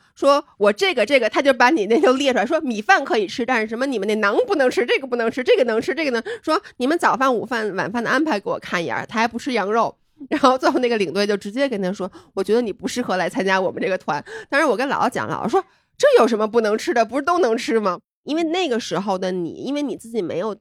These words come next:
走到那个地步的时候，你就会觉得，哎，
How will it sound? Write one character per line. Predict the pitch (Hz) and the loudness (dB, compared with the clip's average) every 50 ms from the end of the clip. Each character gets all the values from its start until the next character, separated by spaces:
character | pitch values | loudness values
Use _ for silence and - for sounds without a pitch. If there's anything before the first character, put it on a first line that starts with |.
| _ _ | _ _
走 | - - 185 - | -4 -4 -4 -4
到 | - 196 190 185 | -2 -4 -2 -2
那 | 190 196 | -2 -2
个 | 196 190 | -4 -4
地 | 190 - 226 220 202 | -6 -8 -10 -10 -8
步 | 180 175 175 | -8 -6 -6
的 | 160 160 | -4 -6
时 | 180 - 156 | -6 -6 -6
候， | 190 196 185 | -4 -4 -4
你 | 190 165 | -4 -4
就 | 185 | -4
会 | 214 202 | -4 -4
觉 | 196 180 | -4 -6
得， | 185 - | -4 -4
哎， | 220 277 339 | -4 -4 -4